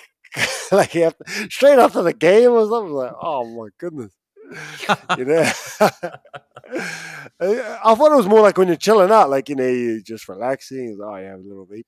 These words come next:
or something. It's like, just after, straight after the game, it's like, man, this, this is bad, eh?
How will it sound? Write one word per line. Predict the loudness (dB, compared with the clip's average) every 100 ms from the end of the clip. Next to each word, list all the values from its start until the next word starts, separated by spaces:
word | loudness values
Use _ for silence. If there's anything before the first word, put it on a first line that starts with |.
| _
or |
something. | _ -20 -20
It's | -20
like, | -20 _ _ _ -20 -18
just | -6 -2
after, | -2 -6 -12
straight | -6 -4
after | -4 -6
the |
game, | -8 -10 -8 -8
it's | -12
like, | -16 -16
man, | -14 -12
this, | -12 -10
this | -10
is |
bad, | -4 -2 0 0
eh? | -2 -6